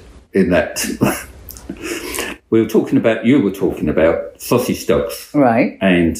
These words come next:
Speaker 1: them barking and how difficult they were. This is what you said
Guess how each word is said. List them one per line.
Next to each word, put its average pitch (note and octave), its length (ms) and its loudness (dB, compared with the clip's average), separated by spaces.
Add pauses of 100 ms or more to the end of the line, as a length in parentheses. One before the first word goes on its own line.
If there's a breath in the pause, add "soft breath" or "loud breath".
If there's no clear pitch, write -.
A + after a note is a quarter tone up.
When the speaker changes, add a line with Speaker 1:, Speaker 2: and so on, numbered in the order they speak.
(440)
Speaker 1:
them F#2 240 2
barking F2 840 2
and E2 100 2
how E2 140 4
difficult - 480 0
they D#2+ 100 2
were. D#2 260 4 (760 loud breath)
This B2+ 180 2
is - 120 -4
what G2+ 160 2
you F#2+ 180 4
said - 360 0